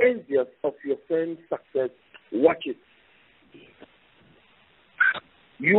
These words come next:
are deviating from the definition and characteristics of friendship and love. People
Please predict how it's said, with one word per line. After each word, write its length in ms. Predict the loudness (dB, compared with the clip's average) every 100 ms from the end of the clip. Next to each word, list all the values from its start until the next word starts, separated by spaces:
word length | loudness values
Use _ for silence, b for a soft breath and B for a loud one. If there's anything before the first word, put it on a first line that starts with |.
| 6
are 220 | 6 4 0 -10 _
deviating 800 | -2 0 0 2 4 4 0 -2 -4 2
from 240 | 2 4
the 120 | 4 4 2
definition 720 | -2 -4 -8 -2 -2 -4 -14 _ _ _ _ _ _ _ _ _ _
and 240 | 0 0 4
characteristics 600 | 4 6 4 2 -2 -4 2
of 100 | 2 4
friendship 380 | 2 2 -4 -4
and 160 | -4 -4
love. 260 | -4 -8 -14 _ _ _ _ _ _ _ -20 _ _ _ _ _ _ _ _ _ _ 6
People 320 | 8 8 0